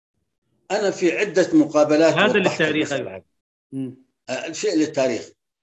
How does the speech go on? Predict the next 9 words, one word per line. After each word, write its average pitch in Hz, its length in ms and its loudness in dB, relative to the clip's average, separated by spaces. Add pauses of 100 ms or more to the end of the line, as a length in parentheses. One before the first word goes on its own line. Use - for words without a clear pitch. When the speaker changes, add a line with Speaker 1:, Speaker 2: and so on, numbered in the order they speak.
Speaker 1:
أنا 170 160 4
في 156 120 -6
عدة 165 280 -2
مقابلات 143 460 0
كنت 127 200 -8
وضحت 117 360 -6
المسألة 101 420 -10
هذه. 92 160 -18 (400)
أولًا، 190 520 2